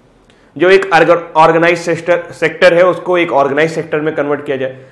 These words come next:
उसको संगठित किया जाए ताकि सबको लाभ हो सके। तो हाल फिलहाल इस योजना के तहत पैंतीस हजार करोड़ रुपए का निवेश किया जाएगा, जिसमें नौ लाख कुशल और अर्धकुशल रोजगारों के सृजित होने की संभावना है।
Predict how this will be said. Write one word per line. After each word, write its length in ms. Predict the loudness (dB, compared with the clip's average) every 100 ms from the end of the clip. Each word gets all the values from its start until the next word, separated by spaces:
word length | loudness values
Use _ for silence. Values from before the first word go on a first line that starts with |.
| _
उसको 180 | -6 -4
संगठित 440 | 0 0 0 -2 0
किया 140 | 2
जाए 100 | 2
ताकि 240 | 2 0
सबको 440 | 0 0 0 2 0
लाभ 300 | 0 -2 -6
हो 60 | -14
सके। 240 | -16 -18
तो 380 | -18 -20 _ -6
हाल 240 | 0 2
फिलहाल 260 | 2 2 4
इस 180 | 4 2
योजना 240 | 0 -2
के 100 | -2
तहत 360 | -4 -2 -4 -4
पैंतीस 360 | -4 -2 -4 -4
हजार 380 | -2 0 -2 -2
करोड़ 180 | -6 -6
रुपए 240 | -6 -6
का 100 | -4
निवेश 380 | -6 -4 -6 -6
किया 220 | -6 -4
जाएगा, 280 | -4 -6 -6
जिसमें 420 | -8 -10 -12 -4
नौ 140 | -2
लाख 300 | 0 0 -2 -6
कुशल 280 | -6 -6 -8 -12 _ -2
और 220 | -2 2
अर्धकुशल 540 | 2 2 0 -2 -2 -2
रोजगारों 480 | -2 -2 -2 -4 -4
के 120 | -8
सृजित 340 | -10 -12 -12
होने 180 | -14 -14
की 120 | -14
संभावना 500 | -14 -16 -16 -16 -16
है। 220 | -20 -20